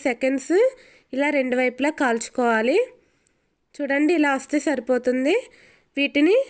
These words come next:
న్యూస్ పేపర్ మీద కానీ ప్లేట్లో కానీ వేసుకుని చల్లారి పెట్టుకోవాలి. ఇలా మనం చేసుకున్న చపాతీలన్నీ చల్లారిన తర్వాత ఒక బాక్స్లో పెట్టుకుని ఫ్రిడ్జ్లో పెట్టుకుంటే రెండు మూడు నెలల వరకు నిలవ ఉంటాయి. ఎప్పుడు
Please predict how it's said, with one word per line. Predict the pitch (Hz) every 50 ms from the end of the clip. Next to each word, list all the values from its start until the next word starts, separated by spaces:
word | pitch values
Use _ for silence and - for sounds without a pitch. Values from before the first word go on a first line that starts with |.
| - - 262
న్యూస్ | 269 277 285 269 - -
పేపర్ | 285 269 277 277 269 277
మీద | 277 269 254 247 254
కానీ | 254 247 254 254 254 -
ప్లేట్లో | 269 269 262 247 240 - 247 247 254 254
కానీ | 254 254 262 269 262
వేసుకుని | 262 247 254 - - - 262 269 311 392 523 508 - - _ _ _ _ _ _ _ - -
చల్లారి | - 277 254 262 254 254 254 - 262
పెట్టుకోవాలి. | 247 254 - - 240 233 226 226 226 262 339 453 494 480 - - - - _ _ _ _ _ _ _ - - - - - _ - - 233
ఇలా | 226 233 254 302 339 330
మనం | 311 285 285 269 269
చేసుకున్న | 277 247 247 - - 254 262 269 269
చపాతీలన్నీ | 269 262 - 233 226 226 247 240 233 226 226 247 285 285 -
చల్లారిన | 277 240 233 220 220 220 233 240 247 226 240
తర్వాత | 220 220 214 220 220 220 - 262 302 381 415 - - _ _ _ _ _ _ _ _ _ - 247
ఒక | 240 - 214 220
బాక్స్లో | 233 220 220 226 - - 240 233 -
పెట్టుకుని | 254 233 - - - 240 277 277
ఫ్రిడ్జ్లో | 277 247 220 190 220 233 233 233
పెట్టుకుంటే | 262 240 240 _ - - 240 233 220 254 277 359 440 466 _ _ _ _ _ _ _ _ _ - 220
రెండు | 226 220 226 233 233
మూడు | 233 226 226 226
నెలల | 214 214 220 226 220
వరకు | 233 233 233 - 262 254
నిలవ | 247 226 220 220 220 226 226
ఉంటాయి. | 226 220 220 208 208 226 269 339 415 392 - _ _ _ _ - 226 233
ఎప్పుడు | 226 226 - 254 233